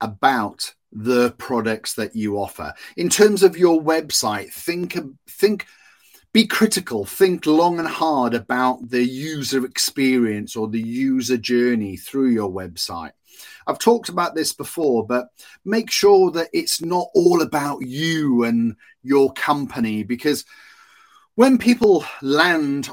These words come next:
on your webpage, um, they're generally looking for something. They're looking for a, a, an answer to their problems, right? They're looking for a product or a service.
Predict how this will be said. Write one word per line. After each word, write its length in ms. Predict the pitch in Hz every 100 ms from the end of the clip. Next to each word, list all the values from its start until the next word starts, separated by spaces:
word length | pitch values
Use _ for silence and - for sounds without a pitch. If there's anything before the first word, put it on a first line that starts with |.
| -
on 320 | 151 160 156
your 360 | 131 120 107
webpage, 1040 | 95 90 78 - - 76 80 120 139 - - _ _ _ -
um, 400 | 123 127 123 123 _ _
they're 180 | 226 254
generally 440 | 208 247 240 233
looking 380 | 220 240 220 151
for 80 | 131
something. 540 | 120 107 - 76 - _ -
They're 120 | 135
looking 360 | 143 147 160 160
for 280 | 156 147 - _ _ _ _
a, 140 | 139 - _
a, 260 | 135 - 123 - _ _
an 100 | 127
answer 400 | 139 143 123 139
to 140 | - 131
their 160 | 131
problems, 500 | 127 151 127 98 92
right? 180 | 110 113
They're 100 | 117
looking 320 | 120 117 120
for 180 | 117 117
a 60 | 117
product 420 | - 117 117 -
or 160 | 110
a 40 | 110
service. 680 | - 147 139 101 82 -